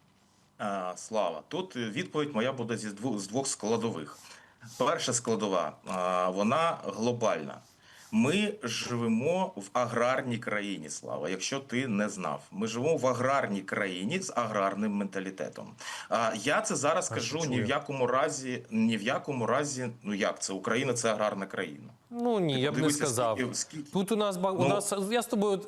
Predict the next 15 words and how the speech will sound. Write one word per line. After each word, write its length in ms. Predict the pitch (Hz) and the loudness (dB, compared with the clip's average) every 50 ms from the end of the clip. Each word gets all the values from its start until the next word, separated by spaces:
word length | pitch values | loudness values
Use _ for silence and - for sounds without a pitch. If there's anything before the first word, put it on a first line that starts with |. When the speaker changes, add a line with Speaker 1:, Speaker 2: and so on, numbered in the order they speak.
| 165 160 - | -2 0 0
Speaker 2:
чесно, 260 | - 180 - - 185 | 0 0 0 0 0
от 80 | 175 | 2
я 80 | 226 233 | 0 0
з 40 | - | 0
тобою 280 | - 233 196 214 214 | 0 0 2 2 2
не 100 | 202 196 | 2 2
погоджуюсь, 440 | 175 - 196 175 160 135 131 127 - - | 0 2 2 2 2 2 2 0 2 0
що 100 | - 151 | 0 0
Україна — 400 | 156 - 170 196 240 277 269 220 | 0 2 2 0 2 0 0 -2
це 280 | - - - 170 180 175 - - - 160 156 135 | 0 0 2 2 2 0 -2 -6 -8 -8 -8 -2
аграрна 540 | - 139 139 127 147 180 185 175 160 165 165 | 0 0 0 2 2 0 0 0 0 -2 -2
країна. 540 | 160 - 156 151 127 110 107 107 104 113 127 | 0 0 0 0 0 0 -2 0 0 0 0
У 140 | 139 165 180 | 2 2 0
нас 240 | 214 226 226 214 190 | 0 0 0 -2 0
багато, 920 | 180 208 196 170 185 156 135 - - 151 143 135 135 135 131 127 127 131 | 0 0 2 2 2 0 0 0 0 0 2 2 2 2 2 2 2 0